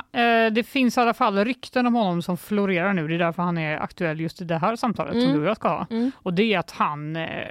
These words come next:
Speaker 1: är ihop med rapparen Kelis.
Speaker 2: Kel-, eh, känner
Speaker 1: My
Speaker 2: inte till.
Speaker 1: milkshake brings all the boys to
Speaker 2: Va?
Speaker 1: the yard.
Speaker 2: What?
Speaker 1: Eh, har hon gjort någon mer låt? Förmodligen inte.
Speaker 2: Wow.
Speaker 1: Mm.
Speaker 2: Men det var länge sedan.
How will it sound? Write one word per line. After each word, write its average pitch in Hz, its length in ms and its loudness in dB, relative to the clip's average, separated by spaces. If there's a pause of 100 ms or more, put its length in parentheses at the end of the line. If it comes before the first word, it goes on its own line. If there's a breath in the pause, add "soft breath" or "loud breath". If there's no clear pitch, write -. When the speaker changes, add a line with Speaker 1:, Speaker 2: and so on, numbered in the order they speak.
(260)
Speaker 1:
är 208 260 0
ihop - 460 -6
med 165 580 0 (100)
rapparen 170 760 -4
Kelis. - 960 -4 (1000)
Speaker 2:
Kel-, 247 300 -6
eh, 233 140 -6
känner 262 280 -4
Speaker 1:
My 294 100 4
Speaker 2:
inte 339 260 4
till. 381 80 2
Speaker 1:
milkshake 233 320 -2
brings 359 300 -2
all 349 120 2
the 339 60 2
boys 330 220 4
to 226 60 -4
Speaker 2:
Va? 349 60 4
Speaker 1:
the 605 160 4
yard. 311 500 4 (760)
Speaker 2:
What? - 600 -6 (240)
Speaker 1:
Eh, 180 220 -2
har 180 140 0
hon 180 120 0
gjort 170 120 -4
någon 170 120 -2
mer 247 120 -2
låt? 269 340 -2
Förmodligen 220 440 2
inte. 180 180 -2 (300)
Speaker 2:
Wow. 240 600 -2
Speaker 1:
Mm. 175 240 -4
Speaker 2:
Men 294 260 0
det 359 220 0
var 247 140 2
länge 214 240 -6
sedan. 302 220 -4